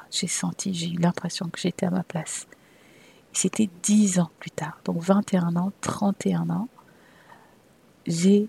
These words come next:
pour la première fois pris des cours de ski. Ah là là, je me rappelle toujours le bonheur que c'était de descendre les, de dévaler les pistes en fait. Et,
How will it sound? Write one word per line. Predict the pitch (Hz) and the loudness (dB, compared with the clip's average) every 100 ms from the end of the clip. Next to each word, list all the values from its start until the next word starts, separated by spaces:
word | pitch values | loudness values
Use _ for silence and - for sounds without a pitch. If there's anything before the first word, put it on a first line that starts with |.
| - - | -4 -2
pour | 190 | 0
la | 170 | 0
première | - - 180 170 165 | -2 -4 -2 -2 -4
fois | - 180 170 175 _ _ - | -6 -4 -4 -6 _ _ -12
pris | - 175 165 | -4 -2 -2
des | - 160 | -4 -8
cours | - 170 | -8 -8
de | - 160 | -6 -8
ski. | - - - - _ _ - | -10 -14 -16 -16 _ _ -4
Ah | 175 170 | -2 -2
là | 190 - | -4 -6
là, | 165 | -8
je | - 185 | -6 -2
me | |
rappelle | 170 - 170 | 0 0 0
toujours | 202 185 185 | -2 -2 -2
le | 165 | -2
bonheur | 156 185 180 180 185 | -2 0 2 0 -2
que | 185 | -6
c'était | - 185 - 180 - - - - _ - | -6 -8 -8 -12 -12 -18 -20 -20 _ -2
de | |
descendre | 175 170 - 190 170 170 170 | 0 0 0 0 0 0 0
les, | 160 | -2
de | - 175 | -4 0
dévaler | 180 170 160 | 2 4 2
les | 165 160 | 2 -4
pistes | - 180 - - | -6 -6 -6 -10
en | - | -10
fait. | - - - - 175 | -12 -14 -18 -12 -4
Et, | 185 | -4